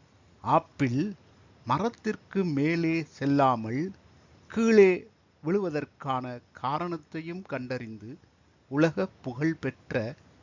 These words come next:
விஞ்ஞானி ஆனான். அச்சிறுவன்தான் சர் ஐசக் நியூட்டன் ஆவார். சர் ஐசக் நியூட்டன் அப்படி என்னதான் கண்டுபிடித்தார்?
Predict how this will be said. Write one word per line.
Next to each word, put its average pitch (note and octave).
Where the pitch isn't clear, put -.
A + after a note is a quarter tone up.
விஞ்ஞானி D#3
ஆனான். A#2
அச்சிறுவன்தான் D#3
சர் D3+
ஐசக் F3
நியூட்டன் D#3
ஆவார். A2+
சர் -
ஐசக் F3
நியூட்டன் D3
அப்படி C#3
என்னதான் D#3+
கண்டுபிடித்தார்? B2